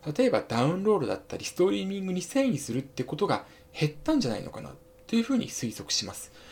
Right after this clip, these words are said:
まあ、これはあの、自分ブログで、えーと、三月一日付、月曜日に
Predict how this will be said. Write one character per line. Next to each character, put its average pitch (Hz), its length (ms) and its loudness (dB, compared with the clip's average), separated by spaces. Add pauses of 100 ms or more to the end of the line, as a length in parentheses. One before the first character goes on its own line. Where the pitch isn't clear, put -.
(320)
ま 180 80 2
あ、 175 40 0
こ 190 100 0
れ 196 60 4
は 190 60 6
あ - 20 0
の、 185 60 0
自 165 180 -4
分 175 140 -2
ブ 160 140 0
ロ 160 100 4
グ 151 280 4
で、 147 280 4
え 123 40 2
ー - 20 -2
と、 120 100 -6
三 156 160 -2
月 123 240 -2
一 127 80 0
日 123 120 -6
付、 - 300 -2
月 117 220 -4
曜 208 80 2
日 143 80 0
に - 100 -6